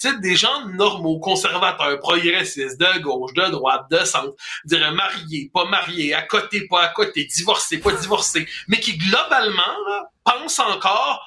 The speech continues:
que le sexe n'est pas une donnée optionnelle dans la construction d'une identité, là. Tous ces gens qui croient encore à la biologie, qui croient que deux plus deux égale quatre, qui croient qu'un homme peut pas être enceinte,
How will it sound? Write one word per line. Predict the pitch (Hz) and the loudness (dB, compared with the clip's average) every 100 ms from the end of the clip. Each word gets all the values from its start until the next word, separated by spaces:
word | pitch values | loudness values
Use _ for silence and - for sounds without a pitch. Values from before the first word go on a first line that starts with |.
| - | -8
que | - | 0
le | 214 180 | 0 2
sexe | 180 - - 269 269 - | 2 2 2 0 0 -4
n'est | 180 175 | -2 -2
pas | 160 254 196 | 2 2 2
une | 196 165 | -4 -4
donnée | 151 190 190 220 233 | -2 -2 -2 -6 -2
optionnelle | 254 - - - 214 208 226 | -2 0 0 2 2 2 2
dans | 196 | 2
la | 160 | 2
construction | 160 202 - - 220 | 0 -2 0 -2 -2
d'une | 175 | -2
identité, | 170 165 165 - - 262 | -2 -2 0 -4 -4 -4
là. | 330 - - - | -4 -6 -10 -2
Tous | - 403 | 4 6
ces | 392 262 | 6 2
gens | 277 | 0
qui | 285 | -2
croient | - 233 269 | -2 2 2
encore | 269 240 240 | 2 2 2
à | 233 | 2
la | 214 | 0
biologie, | 175 233 254 269 - 214 - - | -4 -2 4 4 4 0 -6 -8
qui | - | -6
croient | - 262 | 0 0
que | 156 262 | 2 -4
deux | 285 | -2
plus | 285 214 | -4 -2
deux | 277 247 | 0 2
égale | 240 247 247 | 2 0 0
quatre, | 202 185 | -2 0
qui | 220 | -10
croient | - 262 | -2 0
qu'un | 254 233 | 2 2
homme | 233 285 269 | 2 2 -2
peut | 294 208 | -8 0
pas | 277 | 0
être | 277 | 2
enceinte, | 262 262 - 220 202 | -2 -2 0 0 2